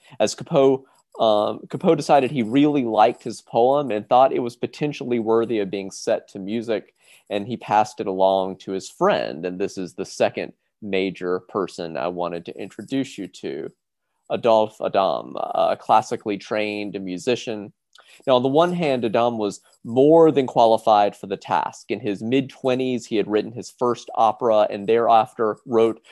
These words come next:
two operas a year until his death at the age of fifty-two. On the other hand, Adam was Jewish,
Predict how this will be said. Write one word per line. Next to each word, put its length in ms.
two 440
operas 560
a 40
year 520
until 360
his 240
death 340
at 140
the 160
age 300
of 100
fifty-two. 580
On 160
the 160
other 280
hand, 460
Adam 380
was 180
Jewish, 580